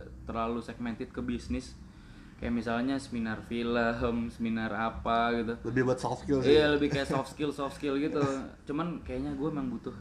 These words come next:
Speaker 1: seminar tentang bisnis yang lebih dalam gitu. Pernah, maksudnya gua beberapa kali pernah ikut seminar bisnis, pernah.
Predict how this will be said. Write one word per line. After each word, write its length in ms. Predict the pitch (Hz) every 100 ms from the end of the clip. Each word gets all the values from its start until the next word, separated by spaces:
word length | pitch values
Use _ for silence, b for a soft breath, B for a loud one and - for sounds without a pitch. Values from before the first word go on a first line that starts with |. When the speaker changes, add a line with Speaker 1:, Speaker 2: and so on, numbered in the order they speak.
| -
Speaker 1:
seminar 440 | - 120 120 117 110 107 - -
tentang 280 | 123 123
bisnis 340 | 127 120 131 127
yang 220 | 123 120 - -
lebih 220 | 135 135
dalam 380 | 135 131 147 135
gitu. 220 | 120 117 117 B B B
Pernah, 420 | - 226 196 120 127
maksudnya 220 | 120 165
gua 140 | 151
beberapa 300 | 143 127 120
kali 200 | 110 123
pernah 200 | 143 120
ikut 180 | 107 120
seminar 300 | 113 117 110
bisnis, 280 | 107 107 127
pernah. 260 | - 101